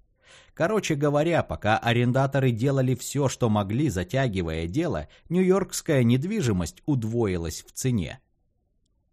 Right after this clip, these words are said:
Даже построив новое здание только на месте Барбизон, что я считал самым простым решением, я заработал бы больше, чем перестроив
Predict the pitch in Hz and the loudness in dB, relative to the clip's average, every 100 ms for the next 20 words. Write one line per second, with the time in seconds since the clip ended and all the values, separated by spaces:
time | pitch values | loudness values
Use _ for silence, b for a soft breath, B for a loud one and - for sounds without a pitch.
0 | - 92 143 160 135 135 135 131 - 160 | -10 0 2 4 2 0 -2 -2 -2 0
1 | 147 135 139 143 143 131 120 98 110 139 | 2 2 2 2 2 2 2 0 0 2
2 | 127 117 113 - 131 120 120 113 123 117 | 4 2 2 2 0 2 2 2 2 0
3 | - 135 139 175 92 90 78 76 76 98 | 0 -4 0 -2 0 -2 -2 -6 -8 -4
4 | 92 90 - 95 104 95 - 120 101 87 | -2 -2 -6 -4 -2 -2 -4 -2 0 -2
5 | 78 92 87 - 104 92 95 - 165 98 | -4 -6 -4 -2 -2 0 -2 -2 -2 0
6 | 80 69 85 120 139 120 135 139 160 151 | -2 -6 -4 -2 0 2 0 0 0 0
7 | 120 110 120 117 160 135 - 87 101 92 | -2 0 0 0 0 0 -2 -4 -2 -2
8 | 123 120 - - 143 123 | 0 -2 -4 -2 0 0